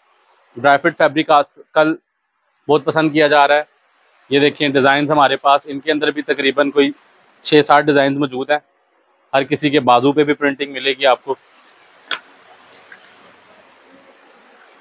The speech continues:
ये सिर्फ मैं एक सैंपल दिखा रहा हूँ आपको, इनमें बाकी colors available हैं, ये मैं बार बार आप लोगों को बता रहा हूँ। Size तीन होंगे इनके अंदर,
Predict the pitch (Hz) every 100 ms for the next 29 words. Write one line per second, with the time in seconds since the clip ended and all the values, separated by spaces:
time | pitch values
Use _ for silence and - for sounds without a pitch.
0 | _ - 147 175 170 165 156 - 151 160
1 | 175 165 127 143 160 156 - 170 160 165
2 | 135 127 151 160 175 180 - 143 135 135
3 | 135 131 139 175 151 143 131 120 120 151
4 | 147 143 147 156 147 135 127 147 151 143
5 | 147 165 - 143 165 156 160 160 160 165